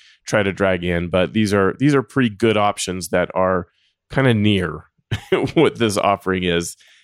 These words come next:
uh, as best as, as we could think of. So let's start off with the specs of the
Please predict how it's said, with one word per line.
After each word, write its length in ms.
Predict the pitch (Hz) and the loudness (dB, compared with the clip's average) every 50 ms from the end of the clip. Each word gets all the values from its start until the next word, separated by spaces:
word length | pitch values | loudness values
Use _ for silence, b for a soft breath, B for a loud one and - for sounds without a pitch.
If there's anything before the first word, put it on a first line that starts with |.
| b b - | b b -4
uh, 120 | 80 85 78 | -2 0 2
as 160 | 85 95 90 - | 2 2 2 2
best 280 | - 95 95 - - | 0 0 0 -2 -4
as, 180 | 90 80 - - - | -8 -8 -6 -4 -2
as 160 | 90 90 82 | -2 -2 -2
we 120 | 85 87 80 | -2 -4 -6
could 180 | - - - | -6 -8 -6
think 200 | - 87 87 - | -6 -6 -6 -4
of. 160 | - 76 73 | -4 -4 -4
So 260 | - - 110 101 98 b b b b b - | 0 2 2 2 2 b b b b b -2
let's 100 | 123 120 | -2 0
start 180 | - - 135 135 | 2 2 2 2
off 120 | 135 - | 2 0
with 100 | 160 - | -2 -2
the 80 | 139 139 | -2 -2
specs 420 | - - - 120 113 110 - - - _ - | -2 0 2 2 2 2 0 -6 -8 _ 0
of 380 | 104 107 110 117 113 117 - - | 2 4 4 2 0 -2 -4 -2
the 320 | 107 104 107 107 110 | 0 2 2 2 0